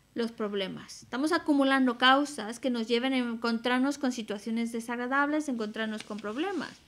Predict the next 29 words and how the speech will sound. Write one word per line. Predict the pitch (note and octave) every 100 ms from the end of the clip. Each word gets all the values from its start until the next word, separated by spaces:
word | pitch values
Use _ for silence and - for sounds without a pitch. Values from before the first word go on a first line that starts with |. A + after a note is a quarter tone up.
| - - - - - - -
Y | D4 D4 D4 - - - - -
es | F#4 F4+
una | F#4+ E4+
necesidad | D4+ C4+ A#3+ A3+ G3 F3+ -
para | C4 B3 A#3
todos | C4+ C4 B3 E4 - _ _ -
el | B3
ser | B3+ E4
feliz. | E4 C4+ C4+ G4+ - - _ _ _ -
Por | B3
lo | B3
tanto, | C4+ C4+ D4+
es | D4+
una | F4+ E4+
necesidad | D4+ C#4+ C4 B3+ B3 A#3+
para | - A#3 G#3+
todos | B3+ A#3+ A3 C#4 - - -
ir | D#4+ D4
creando | D4+ C#4+ C#4
las | B3 A#3 -
causas | E4 E4 E4+ - B3+ -
que | -
nos | D#4+ D#4+
lleven | D#4 B3 A3 A#3 C4+ -
a | C#4
encontrarnos | D4 D#4+ D4 B3 A3 A3+ A#3
con | G#3
esa | G#3 G#3+
felicidad. | - G3+ A3+ B3+ C4